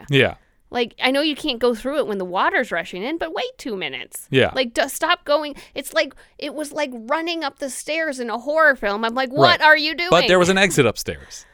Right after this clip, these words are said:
Speaker 1: so it's okay.
Speaker 2: Ah.
Speaker 1: As they swim to their rescue, the plane sinks back below the surface.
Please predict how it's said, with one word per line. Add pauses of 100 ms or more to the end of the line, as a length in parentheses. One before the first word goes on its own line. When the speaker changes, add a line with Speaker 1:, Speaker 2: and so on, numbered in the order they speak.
Speaker 1:
so
it's
okay.
Speaker 2:
Ah. (400)
Speaker 1:
As
they
swim
to
their
rescue,
the
plane
sinks
back
below
the
surface.